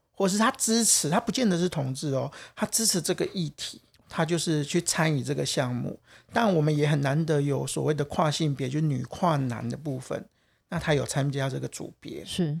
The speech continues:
Speaker 1: 所以这一个项目也引起很大的一个回响，大家会觉得，哎，原来在亚洲，在台北这个城市有办这样的活动，那没想到这样子的，这样子的活动是可以被政府、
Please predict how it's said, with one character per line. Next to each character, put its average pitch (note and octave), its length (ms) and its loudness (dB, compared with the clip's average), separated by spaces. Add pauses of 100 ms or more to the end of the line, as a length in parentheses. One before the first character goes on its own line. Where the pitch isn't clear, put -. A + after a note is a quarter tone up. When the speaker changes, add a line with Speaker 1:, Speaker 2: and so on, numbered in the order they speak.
(120)
Speaker 1:
所 F#3 140 2
以 - 20 2
这 F#3+ 180 2
一 G3 160 4
个 F3 140 0
项 E3 300 2
目 E3+ 180 4
也 C#3+ 180 0
引 D3 220 0
起 D#3 220 -2
很 C3 220 -4
大 C#3+ 200 0
的 C3 140 0
一 - 20 -6
个 C3 120 -2
回 B2 260 -6
响， C#3+ 240 -6 (380)
大 A3+ 120 4
家 A3 120 4
会 A3 80 6
觉 F#3 120 4
得， D#3 120 4
哎， B3 60 4 (180)
原 G#3+ 320 4
来 A3 180 2
在 A3+ 300 0
亚 C3+ 320 0
洲， G3 580 2
在 G#3 160 2
台 C#3 540 0
北 - 320 0
这 F3+ 100 -2
个 E3+ 80 2
城 C#3+ 400 -2
市 - 380 -2 (240)
有 C#3+ 120 0
办 F#3 300 0
这 F#3 80 0
样 F3 80 4
的 D#3+ 80 4
活 C3+ 320 -4
动， - 380 -2 (360)
那 G#3 100 4
没 F#3+ 140 6
想 F#3 160 2
到 F#3 140 6
这 A3 200 2
样 G#3+ 200 6
子 E3+ 140 -2
的， D3+ 180 2 (100)
这 A#3 120 2
样 G#3+ 200 4
子 E3+ 80 -2
的 D#3+ 120 0
活 D#3 260 2
动 F3 180 2
是 F#3 140 0
可 - 160 0
以 D#3+ 100 4
被 D#3+ 360 0 (200)
政 F3 320 4
府、 - 360 -6